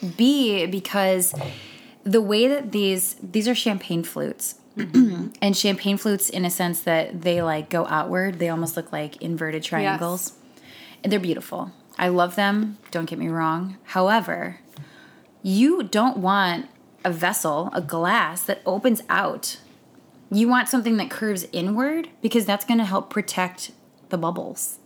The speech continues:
Speaker 1: and
Speaker 2: Yep.
Speaker 1: the fizz.
Speaker 2: Mm-hmm.
Speaker 1: And it's gonna make sure that your drink is as fizzy as possible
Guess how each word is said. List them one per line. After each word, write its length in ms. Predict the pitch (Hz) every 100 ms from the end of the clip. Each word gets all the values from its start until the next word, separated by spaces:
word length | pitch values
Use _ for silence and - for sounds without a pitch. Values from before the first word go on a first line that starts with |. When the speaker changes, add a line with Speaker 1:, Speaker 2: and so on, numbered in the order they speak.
| -
Speaker 1:
and 80 |
Speaker 2:
Yep. 100 | 175
Speaker 1:
the 60 | 170
fizz. 460 | 175 165 - - -
Speaker 2:
Mm-hmm. 320 | 208 190 202
Speaker 1:
And 220 | 196 190
it's 120 | 190 -
gonna 160 | 196
make 200 | 190 185
sure 220 | 180 190 180
that 220 | 165 -
your 320 | 170 185 190
drink 360 | 180 180 180 -
is 200 | 175 175
as 260 | 170 165 - -
fizzy 380 | 220 202 233 226
as 220 | 190 185
possible 800 | - - 196 202 175 165 165 165